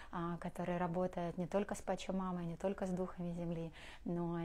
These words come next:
и с просветлёнными учителями, а, и с, э, космическими цивилизациями, сообщил о том, что наши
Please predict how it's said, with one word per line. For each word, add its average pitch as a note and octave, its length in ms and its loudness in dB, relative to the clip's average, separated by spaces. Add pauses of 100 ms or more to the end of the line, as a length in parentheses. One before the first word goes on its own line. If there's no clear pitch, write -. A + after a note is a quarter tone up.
(100)
и F#3 140 2
с - 100 -2
просветлёнными G3+ 680 2
учителями, F3 840 0 (320)
а, F3+ 60 -4 (560)
и F3+ 200 2
с, - 300 2
э, E3+ 320 2
космическими G3 680 2
цивилизациями, F3+ 840 -2
сообщил F3 560 0
о F3 80 0
том, F3+ 220 0
что E3+ 200 -4
наши F3 540 2